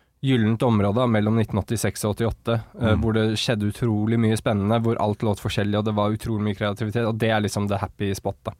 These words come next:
Speaker 2: Ja.
Speaker 1: For, eh, for vår del. Så når vi starta bandet sånn, eller begge banda våre, rundt sånn, eh, to tusen og fem, to tusen og seks, to tusen og sju, og holdt på, da var det liksom,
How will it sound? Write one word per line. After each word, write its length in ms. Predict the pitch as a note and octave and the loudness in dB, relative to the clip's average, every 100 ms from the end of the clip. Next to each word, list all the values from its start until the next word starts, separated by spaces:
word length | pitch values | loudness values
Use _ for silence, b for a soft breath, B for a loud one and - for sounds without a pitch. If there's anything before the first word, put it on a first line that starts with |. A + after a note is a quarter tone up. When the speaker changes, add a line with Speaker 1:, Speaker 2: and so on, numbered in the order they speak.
| B B | B B
Speaker 2:
Ja. 140 | F#2 G2 G#2 B B B | 0 0 -2 B B B
Speaker 1:
For, 220 | - A#2 | 2 4
eh, 520 | G#2+ G#2+ A2 G#2+ G#2 G#2 G#2+ G#2 G#2 G#2+ | 6 6 6 6 6 4 4 4 2 0
for 140 | - A2 | 0 0
vår 160 | G2+ | 2
del. 180 | F#2+ A2 | 2 0
Så 280 | G#2+ B2+ A#2+ | 2 4 4
når 320 | A#2+ B2 B2+ | 4 2 2
vi 580 | B2 C3 C3 B2+ B2+ C3 - _ _ _ - | 2 4 4 4 4 2 -2 _ _ _ -8
starta 600 | - B2+ G#2 - A2+ A#2 | -2 0 0 2 2 4
bandet 460 | A2+ G#2 G#2+ A2+ | 4 4 4 4
sånn, 640 | B2+ A#2 A2+ A2+ A2+ A2+ A#2 | 2 2 2 2 4 2 0
eller 140 | A2 A2+ | -2 0
begge 500 | A#2+ G#2+ G#2 G2+ G#2+ | 0 0 0 2 2
banda 240 | A2 G#2+ A2+ | 2 4 2
våre, 440 | A#2 C#3+ C#3 C3 | 2 2 0 0
rundt 280 | A#2 G#2 G2+ | 0 0 0
sånn, 480 | A#2 A2 G#2+ G#2 G#2+ | 0 2 2 2 2
eh, 460 | G#2+ G#2+ A2 G#2+ G#2 | 4 4 4 2 2
to 160 | A2+ | -2
tusen 180 | A2 G#2 | 0 0
og 40 | A2 | 2
fem, 160 | A2 | 2
to 140 | G2+ A2 | 0 0
tusen 220 | A2 A2+ | -2 -2
og 60 | G#2+ | -2
seks, 220 | G#2 - | -2 -4
to 60 | G#2+ | -4
tusen 220 | G#2 G2+ | -2 -2
og 80 | G#2+ | 0
sju, 240 | A2 G2+ - B B B | 0 0 -4 B B B
og 80 | A#2 | 2
holdt 160 | A#2 G2+ | 2 2
på, 180 | A#2+ | 0
da 140 | B2 C3 | 2 4
var 280 | B2 A2 A#2 | 6 6 4
det 100 | C3 | 2
liksom, 320 | B2+ A#2+ | 2 0